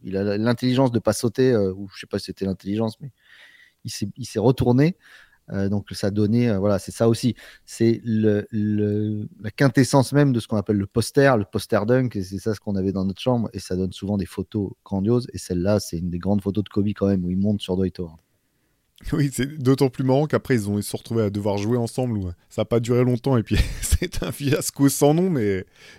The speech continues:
Speaker 2: oui, c'était
Speaker 1: Ça a failli valoir une belle bagarre, euh, qu'il y avait une, euh, quand il était à Houston, là, où l'autre, il dit, « Try me », et il le regarde, et l'autre, il dit, euh, qu'il est soft, ou je sais pas quoi.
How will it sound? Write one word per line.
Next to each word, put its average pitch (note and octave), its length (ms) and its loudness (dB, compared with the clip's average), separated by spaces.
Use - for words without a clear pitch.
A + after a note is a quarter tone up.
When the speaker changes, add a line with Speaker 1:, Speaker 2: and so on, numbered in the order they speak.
Speaker 2:
oui, D#3+ 140 2
c'était G#2+ 520 0
Speaker 1:
Ça A2+ 140 4
a - 20 2
failli A#2+ 220 6
valoir A#2 220 8
une G2 60 2
belle B2+ 220 6
bagarre, A#2+ 460 6
euh, F2 320 -4
qu'il - 100 -4
y F#2 40 -2
avait F#2+ 200 0
une, F#2+ 400 -2
euh, F2 100 -10
quand F#2 200 -6
il G2 40 2
était F#2+ 160 0
à - 20 4
Houston, A2+ 420 4
là, F#2+ 200 0
où F#2+ 80 -2
l'autre, A2 220 -4
il F#2+ 120 -2
dit, « G2+ 120 -6
Try A2+ 300 4
me », A#2 100 4
et A2+ 300 0
il G2 100 -2
le G2+ 60 2
regarde, G#2 460 0
et F2+ 180 -4
l'autre, G2+ 280 -8
il G2 200 -2
dit, G#2 180 -2
euh, F2+ 240 -4
qu'il F#2+ 160 -8
est F2+ 80 -8
soft, A2 360 0
ou - 40 -16
je - 40 -14
sais - 80 -16
pas - 100 -8
quoi. G#2 200 -8